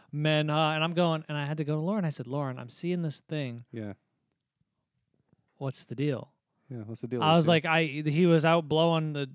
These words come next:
Speaker 1: or the driveway
Speaker 2: Yeah.
Speaker 1: with a leaf blower.
Speaker 2: Make sure the driveway looks nice.
Speaker 1: Exactly.
Speaker 2: Yeah.
Speaker 1: She goes, "No, they meant," she, she means, like, inside stuff.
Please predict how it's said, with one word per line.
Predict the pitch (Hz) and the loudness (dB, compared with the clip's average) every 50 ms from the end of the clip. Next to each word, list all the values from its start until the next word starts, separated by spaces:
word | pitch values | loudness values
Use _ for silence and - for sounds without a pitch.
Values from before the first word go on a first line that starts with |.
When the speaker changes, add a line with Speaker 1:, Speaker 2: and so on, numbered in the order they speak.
| - - - | -16 -14 -8
Speaker 1:
or | 156 147 135 135 - | -6 -4 -4 -4 -6
the | - 113 85 - 139 139 135 | -10 -14 -14 -8 -6 -6 -4
driveway | 127 156 175 208 214 165 135 120 110 104 101 - _ - | 0 0 2 2 2 2 0 -2 -4 -6 -12 -16 _ -10
Speaker 2:
Yeah. | 135 135 120 113 _ - | -8 -8 -8 -8 _ -10
Speaker 1:
with | - 139 127 | -10 -6 -2
a | |
leaf | 151 202 226 - | -2 -2 -2 -2
blower. | - 131 117 113 107 110 | -4 -6 -4 -4 -6 -6
Speaker 2:
Make | 127 131 131 | -6 -6 -6
sure | - - 147 | -4 -6 -6
the | 147 | -4
driveway | 185 226 285 294 156 | -4 -6 -6 -6 -6
looks | 113 101 - - | -6 -8 -8 -10
nice. | 107 95 92 - _ _ _ - | -10 -10 -10 -14 _ _ _ -14
Speaker 1:
Exactly. | 139 135 185 254 277 220 156 - 117 110 123 127 143 | -6 -2 0 2 2 0 0 -2 -8 -10 -10 -10 -10
Speaker 2:
Yeah. | 147 131 - _ _ _ _ _ _ _ _ _ _ _ _ - | -10 -10 -12 _ _ _ _ _ _ _ _ _ _ _ _ -12
Speaker 1:
She | 139 | -10
goes, | 127 117 110 - _ _ _ - | -10 -10 -12 -14 _ _ _ -12
"No, | 127 131 147 156 180 185 175 160 151 | -6 4 8 10 12 12 12 10 8
they | 139 147 147 | 6 2 0
meant," | 160 165 175 160 143 143 | 0 -2 -4 -4 -8 -16
she, | - - - 139 143 156 160 | -18 -14 -12 -8 -8 -8 -6
she | - - - 151 | -6 -6 -4 -2
means, | 151 175 190 196 175 156 | 0 2 2 2 2 2
like, | 147 135 - | 0 -2 0
inside | 139 160 185 175 - - 123 110 107 104 101 | 0 0 0 0 0 -4 -10 -10 -12 -12 -14
stuff. | - - - 101 101 98 - | -16 -18 -16 -18 -20 -20 -20